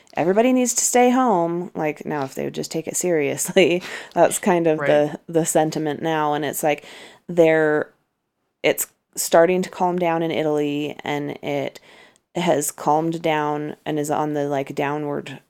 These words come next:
Speaker 1: slope in China. And so a lot of those international stories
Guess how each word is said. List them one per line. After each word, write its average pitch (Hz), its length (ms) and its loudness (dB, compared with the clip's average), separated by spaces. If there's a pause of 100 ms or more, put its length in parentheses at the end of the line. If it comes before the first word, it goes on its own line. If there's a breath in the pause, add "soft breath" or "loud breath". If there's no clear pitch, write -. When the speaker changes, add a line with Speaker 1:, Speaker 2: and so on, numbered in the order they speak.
(360)
Speaker 1:
slope - 600 -2 (120)
in 147 360 -6
China. 135 600 -6 (600 loud breath)
And 151 420 0 (200)
so 151 540 4 (420)
a 170 80 4
lot 185 240 8
of 175 120 -2
those 147 260 2 (100)
international 226 1120 -2 (440)
stories 226 720 2